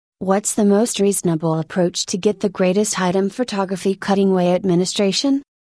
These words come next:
That relies on where you reside. In certain territories, you may locate that the least expensive alternative is to just buy your own gear and afterward invest the essential energy learning Photoshop to turn out the best item photography,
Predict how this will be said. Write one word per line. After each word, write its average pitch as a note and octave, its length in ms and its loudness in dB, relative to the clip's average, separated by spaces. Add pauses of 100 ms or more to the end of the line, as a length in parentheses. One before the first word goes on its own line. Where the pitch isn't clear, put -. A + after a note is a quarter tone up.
(140)
That F3+ 160 0
relies F#3 440 0
on G3 160 0
where G3+ 100 2
you F#3 220 2
reside. F3 580 0 (540)
In G#3 120 2
certain G3+ 380 0
territories, E3 920 -2 (280)
you G3+ 160 2
may G3+ 220 4
locate F#3 400 2
that A#3+ 140 -2
the A#3 100 0
least G#3 320 2
expensive F3+ 580 0
alternative F3 560 2
is G3 180 0
to F#3+ 120 -4
just F3+ 400 -2
buy F#3 120 2
your F3 180 2
own F3+ 160 2
gear F3 340 2
and F#3 220 -2
afterward E3+ 580 -2
invest F3 440 0
the G3+ 120 2
essential G#3 580 0
energy G3 400 2
learning F3 440 2
Photoshop F3 640 0
to F3 100 -6
turn F3+ 320 0
out F#3 160 0
the A3+ 100 0
best F#3+ 340 0
item F#3+ 300 0
photography, F#3+ 760 -4